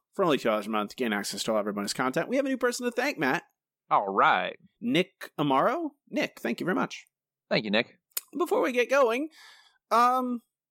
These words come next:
Speaker 1: I don't know if this will be resolved by the time you guys hear this. We're recording this a few days prior to the day it's released, but yesterday the Facebook page for, uh, the show got delisted 'cause it says I'm impersonating The Simpsons,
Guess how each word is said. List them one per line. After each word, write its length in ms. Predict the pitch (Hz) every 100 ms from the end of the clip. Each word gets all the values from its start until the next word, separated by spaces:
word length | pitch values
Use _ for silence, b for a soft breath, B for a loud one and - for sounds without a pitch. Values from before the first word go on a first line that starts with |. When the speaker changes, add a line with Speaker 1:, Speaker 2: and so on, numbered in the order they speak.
| _ -
Speaker 1:
I 100 | 208
don't 160 | 262
know 160 | 262 254
if 60 |
this 160 | 240 220
will 60 | 233
be 160 | 226
resolved 640 | 247 202 165 165 220 247 165
by 160 | 165
the 80 | 156
time 480 | 147 160 151 143 135 _ _ -
you 200 | 127 127
guys 280 | 127 117 -
hear 180 | 208
this. 260 | 139 120 -
We're 60 | 117
recording 400 | 104 131 113 110
this 200 | 110 -
a 20 |
few 180 | 127 107
days 220 | 104 104
prior 560 | - 131 131 120 117 -
to 260 | - 113 107
the 80 |
day 180 | 107 117
it's 160 | 104 -
released, 400 | 151 202 190 - B B B -
but 300 | 240 247 - _ _ -
yesterday 440 | 415 - 202 214
the 100 | 226
Facebook 520 | - 453 330 - 117 _ _
page 360 | - 170 165 165
for, 580 | - 160 156 151 147 - _ -
uh, 420 | 139 139 139 135 131 _ _ _ _
the 100 | 143
show 440 | - 151 143 139 -
got 340 | 175 156 -
delisted 640 | 151 143 131 123 131 123 131 _ b b b -
'cause 180 | 123 127
it 60 |
says 300 | - 139 131
I'm 120 | 127
impersonating 600 | 127 123 123 113 127 117 117
The 60 |
Simpsons, 720 | 113 147 139 147 139 - -